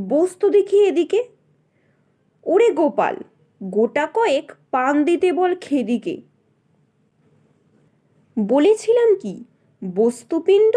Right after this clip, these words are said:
সূক্ষ্ম হতে স্থূলেতে, অর্থাৎ কিনা লাগছে ঠেলা পঞ্চভূতের মূলেতে। গোড়ায় তবে দেখতে হবে কোত্থেকে আর কি করে রস জমে এই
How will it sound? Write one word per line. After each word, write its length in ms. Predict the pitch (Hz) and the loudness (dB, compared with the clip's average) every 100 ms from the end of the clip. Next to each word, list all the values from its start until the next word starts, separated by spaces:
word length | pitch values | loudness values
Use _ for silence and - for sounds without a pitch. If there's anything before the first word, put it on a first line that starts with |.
| 508 | 0
সূক্ষ্ম 600 | - 311 277 - - 339 | -2 -4 -4 -8 -8 -4
হতে 320 | 330 339 494 | -2 0 -2
স্থূলেতে, 720 | - - - 247 214 208 160 - _ _ _ _ _ _ - | -2 -6 0 2 2 0 -6 -8 _ _ _ _ _ _ -4
অর্থাৎ 680 | 254 370 - 294 220 277 - _ _ _ _ | 0 0 -4 -6 -6 -6 -14 _ _ _ _
কিনা 320 | 302 302 370 | -2 0 2
লাগছে 480 | 403 403 381 - 466 466 | 2 0 -4 -2 -2 -2
ঠেলা 420 | - 220 220 359 - | -4 0 0 -2 -2
পঞ্চভূতের 920 | 262 254 262 349 320 339 339 415 370 | 0 0 -4 -8 -4 -4 0 2 4
মূলেতে। 440 | 240 220 214 208 - _ _ _ _ _ _ _ _ _ 180 | 2 4 2 0 -10 _ _ _ _ _ _ _ _ _ -8
গোড়ায় 480 | 185 214 220 269 330 | 2 4 4 2 0
তবে 300 | 330 359 415 | 0 2 2
দেখতে 520 | 220 269 349 - 339 | 2 -2 -4 -4 -4
হবে 400 | 269 214 175 165 - - | 0 -2 -2 -8 -12 -6
কোত্থেকে 640 | 294 - - 359 370 392 | -6 -6 -6 -4 0 0
আর 180 | 427 427 | 2 0
কি 200 | 320 277 | -2 -2
করে 320 | 226 190 - - _ _ _ _ _ _ _ - | 2 0 0 -10 _ _ _ _ _ _ _ -6
রস 460 | 226 226 247 349 - | -2 2 2 0 -4
জমে 260 | 339 359 427 | -4 0 0
এই 320 | - 403 | 0 0